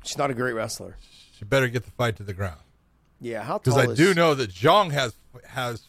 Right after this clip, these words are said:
Speaker 2: fought Angela Lee twice. Won one, lost one. But
Speaker 1: Got it.
Speaker 2: Zhang is good.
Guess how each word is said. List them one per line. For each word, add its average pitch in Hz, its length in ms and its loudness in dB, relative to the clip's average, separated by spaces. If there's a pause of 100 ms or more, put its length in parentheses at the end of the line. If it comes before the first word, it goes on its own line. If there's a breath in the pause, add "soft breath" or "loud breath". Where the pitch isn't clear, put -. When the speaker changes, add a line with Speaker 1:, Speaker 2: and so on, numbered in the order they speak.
(120)
Speaker 2:
fought 120 280 0
Angela 113 380 -4
Lee 104 220 -6
twice. 95 460 -10 (120)
Won 120 300 0
one, 117 400 0 (340)
lost 104 360 -4
one. 85 200 -20 (800)
But 95 240 -4
Speaker 1:
Got 104 300 -8
it. 107 160 -14 (600)
Speaker 2:
Zhang 127 300 -2
is - 180 -6
good. 110 280 -2